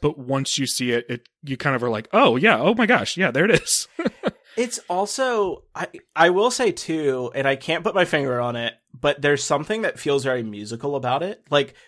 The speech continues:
Speaker 2: Varroa.
Speaker 1: Ooh.
Speaker 2: It has, like, a very artistic
Speaker 1: <laughs>
Speaker 2: kind of flair to it. So I think it fits perfectly for, like,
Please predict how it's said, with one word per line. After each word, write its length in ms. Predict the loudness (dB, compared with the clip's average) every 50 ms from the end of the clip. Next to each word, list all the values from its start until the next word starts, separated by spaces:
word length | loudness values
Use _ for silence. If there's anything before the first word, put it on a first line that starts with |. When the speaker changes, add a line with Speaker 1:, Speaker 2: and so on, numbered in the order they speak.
| _ _ -2
Speaker 2:
Varroa. 580 | 0 0 0 2 0 0 0 2 2 2 0 0
Speaker 1:
Ooh. 340 | -2 -4 -4 -6 -8 -4 0
Speaker 2:
It 140 | 0 0 0
has, 340 | 0 2 4 4 6 6 4
like, 140 | 4 2 2
a 80 | 2
very 360 | 2 2 2 4 4 4 2 4
artistic 920 | 2 0 4 4 4 4 4 2 0 0 0 0 0 0 0 0 -2 -2
Speaker 1:
<laughs> 20 |
Speaker 2:
kind 200 | 0 0 2 2
of 120 | 2 0
flair 500 | 0 -2 -4 -2 -4 -4 -2 0 0 -2 -2
to 200 | -4 -6 -6 -6
it. 160 | -8 -8 -4
So 100 | -4 -4
I 60 | -2
think 220 | -2 -4 -6 -4 -6
it 100 | -8 -8
fits 400 | -6 0 2 2 2 0 -4 -10
perfectly 640 | -14 -14 -14 -12 -8 -6 -6 -6 -6 -6 -8 -8
for, 160 | -6 -6 -4 -4
like, 280 | -4 -4 -6 -8 -10